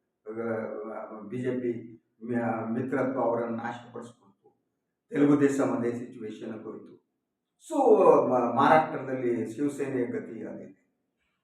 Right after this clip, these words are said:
So ಹೀಗೆ ಅಸ್ಥಿರಗೊಳಿಸುವ ಒಂದು ಮಾರ್ಗ ಅಂದ್ರೆ ಮಿತ್ರ ಪಕ್ಷವಾಗಿದ್ರೆ ಅವ್ರನ್ನ ಈ ರೀತಿ ನಾಶಪಡಿಸು. ಪಕ್ಷದ ಒಳಗಡೆ ಇದ್ರೆ ಯಾವುದೇ ರಾಜ್ಯದ ಒಬ್ಬ ನಾಯಕ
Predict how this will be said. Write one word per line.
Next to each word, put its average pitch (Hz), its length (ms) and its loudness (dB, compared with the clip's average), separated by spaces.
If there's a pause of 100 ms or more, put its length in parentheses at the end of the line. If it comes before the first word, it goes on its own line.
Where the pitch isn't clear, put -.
(160)
So 311 160 6
ಹೀಗೆ 277 200 8
ಅಸ್ಥಿರಗೊಳಿಸುವ 285 880 4
ಒಂದು 254 460 4
ಮಾರ್ಗ 208 400 4
ಅಂದ್ರೆ 214 240 -2
ಮಿತ್ರ 175 340 -2
ಪಕ್ಷವಾಗಿದ್ರೆ 240 600 0
ಅವ್ರನ್ನ 233 380 -2
ಈ 202 80 -10
ರೀತಿ 180 240 -4
ನಾಶಪಡಿಸು. - 760 -12 (880)
ಪಕ್ಷದ - 380 -4
ಒಳಗಡೆ 196 580 2
ಇದ್ರೆ - 680 -6 (600)
ಯಾವುದೇ - 500 6
ರಾಜ್ಯದ 196 640 8
ಒಬ್ಬ 220 420 6
ನಾಯಕ 202 500 8